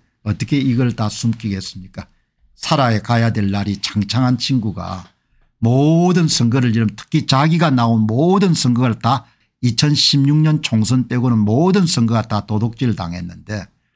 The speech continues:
어떻게 이런 이야기를 하겠습니까? 도둑질을 당한 것은 시각적으로도 확인할 수 있고 그다음에 바로 선거 데이터를 분석하게 되면 바로 이렇게 알아낼 수가 있지 않습니까? 정치가 어떤지는 뭐 정확하게 알 수가 없고 권력이 얼마나, 여러분들이,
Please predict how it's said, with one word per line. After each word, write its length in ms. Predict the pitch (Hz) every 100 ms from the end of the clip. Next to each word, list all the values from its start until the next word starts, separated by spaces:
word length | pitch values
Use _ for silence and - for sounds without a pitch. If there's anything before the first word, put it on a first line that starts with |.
| _ -
어떻게 320 | 107 - 131
이런 300 | 127 120 117
이야기를 320 | 110 104 98
하겠습니까? 580 | 92 95 - 98 98 - _ _ _ -
도둑질을 520 | 131 180 185 233 180
당한 300 | 127 127 160
것은 280 | 180 165 113 - -
시각적으로도 800 | - - 110 175 190 160 135 110
확인할 440 | 127 113 113 120
수 160 | 113 117
있고 440 | 113 - 147 160 _ _ -
그다음에 380 | 117 135 123
바로 240 | 107 104 117
선거 360 | - 113 120
데이터를 400 | 143 165 165 117
분석하게 560 | 101 127 - 110 104 98
되면 200 | 92 85
바로 240 | 98 98 131
이렇게 380 | 131 - 127 - _ -
알아낼 460 | 131 139 98 85
수가 240 | 82 87 85
있지 220 | 80 82
않습니까? 380 | 82 - - _ _ _ _ _
정치가 480 | - 135 - - 120
어떤지는 720 | 107 123 127 110 98 92 92
뭐 360 | 92 90 87 82 -
정확하게 500 | 98 98 - 113 98
알 180 | 82 82
수가 280 | - 123 98
없고 520 | - - 110 98 - _ _ _ _ -
권력이 360 | 151 143 120
얼마나, 540 | 113 - 117 143 151 120
여러분들이, 300 | 113 107